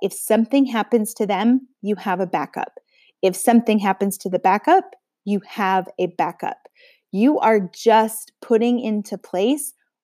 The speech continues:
all of those different contingencies and remaining in control. When you're naming your agents, you also will very typically be able to limit their authority.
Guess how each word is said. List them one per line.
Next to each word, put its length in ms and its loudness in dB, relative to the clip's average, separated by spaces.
all 280 4
of 120 0
those 220 2
different 380 -8
contingencies 1080 -4
and 320 6
remaining 580 0
in 300 -8
control. 920 -6
When 240 4
you're 160 4
naming 560 4
your 220 2
agents, 680 0
you 320 -2
also 540 2
will 200 -4
very 420 2
typically 920 0
be 220 2
able 480 2
to 280 2
limit 720 2
their 460 2
authority. 680 -2